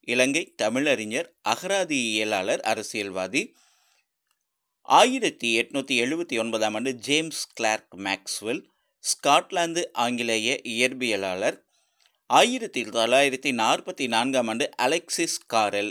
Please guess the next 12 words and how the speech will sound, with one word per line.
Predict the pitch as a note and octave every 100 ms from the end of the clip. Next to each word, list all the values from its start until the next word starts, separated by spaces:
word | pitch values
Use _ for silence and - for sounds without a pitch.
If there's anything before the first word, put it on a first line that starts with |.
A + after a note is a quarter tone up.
| -
நோபல் | - A#2+ A#2+ B2
பரிசு | B2 G#2+ G2+ G2
பெற்ற | G#2 B2 C#3
பிரான்ஸ் | - A2+ G#2+ A2 G#2 -
மருத்துவர், | G#2+ G2+ G2 G2+ A#2 D3 _ _ _ _ _ _ _ _ _ _ _ _ _ _ _ _ -
இரண்டாயிரத்தி | D3+ G3 B3 A#3+ E3 A#2+ A2+ A#2+ A#2
இரண்டாம் | B2 C3+ C3 A#2
ஆண்டு | A2+ C#3+ -
கூப்பா | G3 G3 - D3+ D#3+
சேது | - D3 D3 D#3 D#3
அம்மாள், | C#3 A2 G2 A#2 - _
தமிழக | G#2+ G#2+ A2 G#2 B2